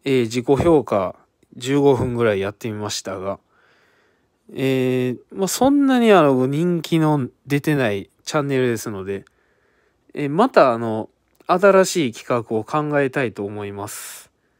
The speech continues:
そこでですね、えー、今度は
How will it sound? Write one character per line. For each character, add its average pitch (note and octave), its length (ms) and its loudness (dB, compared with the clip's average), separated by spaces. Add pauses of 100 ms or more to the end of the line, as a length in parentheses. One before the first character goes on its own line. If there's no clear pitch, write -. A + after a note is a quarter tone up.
(560)
そ - 240 -6
こ A3 180 2
で E3+ 120 2
で A2 140 -2
す - 160 -12
ね、 G2+ 220 -14 (880)
え A#2+ 220 -8
ー、 A2 60 -14
今 G#3 300 0
度 A#2 140 2
は G2 300 0